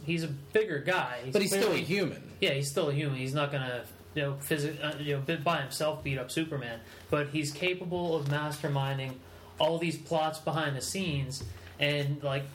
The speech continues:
Speaker 1: sending a big giant mechanical spider to, to kill Superman and do all this other stuff without Superman being able to trace it back to him.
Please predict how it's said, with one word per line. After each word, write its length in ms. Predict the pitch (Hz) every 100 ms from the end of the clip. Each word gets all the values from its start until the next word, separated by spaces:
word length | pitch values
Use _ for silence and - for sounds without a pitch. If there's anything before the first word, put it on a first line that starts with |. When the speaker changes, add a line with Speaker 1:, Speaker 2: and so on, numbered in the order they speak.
| 143 139 - - - -
Speaker 1:
sending 540 | - - 151 147 139
a 40 |
big 360 | 127 135 131 131 120 -
giant 340 | - 139 131 131
mechanical 440 | 131 135 127 131
spider 500 | 131 - 127 120 120
to, 280 | 110 131 123 120 - -
to 120 | 139
kill 220 | 127 139 123
Superman 540 | 143 123 127 117 113 - - - -
and 120 | 139 139
do 120 | 156
all 140 | 165
this 200 | 170 143
other 220 | 139 151 143
stuff 500 | - 127 120 - - - - - - - - -
without 460 | 143 143 160 151
Superman 600 | - 165 151 151 135 127 123
being 220 | 135 135
able 480 | 139 131 131 127 123 -
to 100 | 147
trace 320 | 143 165 139
it 120 | 139
back 260 | - 135 131
to 60 | 165
him. 180 | -